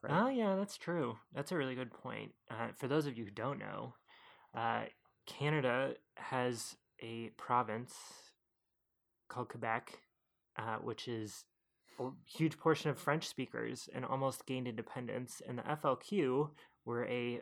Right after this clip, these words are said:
Speaker 2: French terrorist organization who kidnapped people and killed them and stuff.
Speaker 1: Yeah, they were not good guys.
Speaker 2: Yeah, they were bad guys.
Speaker 1: <laughs> So, uh, six degrees of Jamie Lee for this guy.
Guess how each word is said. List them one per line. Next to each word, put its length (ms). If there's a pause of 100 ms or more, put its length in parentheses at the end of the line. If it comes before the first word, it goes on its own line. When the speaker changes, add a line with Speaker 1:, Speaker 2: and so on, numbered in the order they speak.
Speaker 2:
French 640
terrorist 560
organization 880 (1120)
who 80
kidnapped 640
people 400
and 180
killed 200
them 100
and 100
stuff. 240
Speaker 1:
Yeah, 60 (260)
they 80
were 160
not 460
good 240
guys. 320
Speaker 2:
Yeah, 180 (140)
they 80
were 100
bad 260
guys. 380 (220)
Speaker 1:
<laughs> 120 (600)
So, 680 (320)
uh, 280 (280)
six 260
degrees 300
of 80
Jamie 280
Lee 140
for 160
this 160
guy. 440